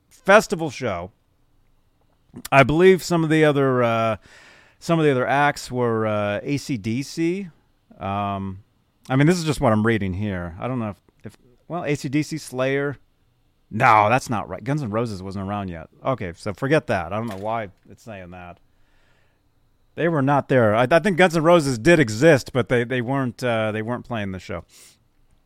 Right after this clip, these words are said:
Okay, s-, but, huh? It's the real Monsters of Rock at Castle Donington, Ogre Lord fifty-one fifty is saying.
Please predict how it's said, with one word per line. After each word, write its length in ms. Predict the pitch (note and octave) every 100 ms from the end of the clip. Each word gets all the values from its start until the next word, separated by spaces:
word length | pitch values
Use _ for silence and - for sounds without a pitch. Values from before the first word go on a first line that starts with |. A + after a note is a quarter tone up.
| _ _ _ _ _ - _ - _ G#2+
Okay, 280 | A2+ G#2+
s-, 100 | F#2+
but, 400 | - B2+ A#2 _ _ _ _ _ _ _ _ _ _ _
huh? 360 | C3+ D#3+ A#3 F3+ _ D3
It's 160 | -
the 100 | E3
real 220 | F3 A3
Monsters 400 | F#3+ F#3 F#3+ E3
of 80 | D#3+
Rock 200 | E3 E3+
at 120 | C3+
Castle 380 | - D3 D3+ C3+
Donington, 520 | G#2+ A#2 C#3 - G2 F2
Ogre 300 | G#2+ A2+ G2+
Lord 220 | F2+ F2
fifty-one 320 | G#2+ G2 F#2
fifty 260 | F#2+ - -
is 120 | -
saying. 340 | F2 F#2 G2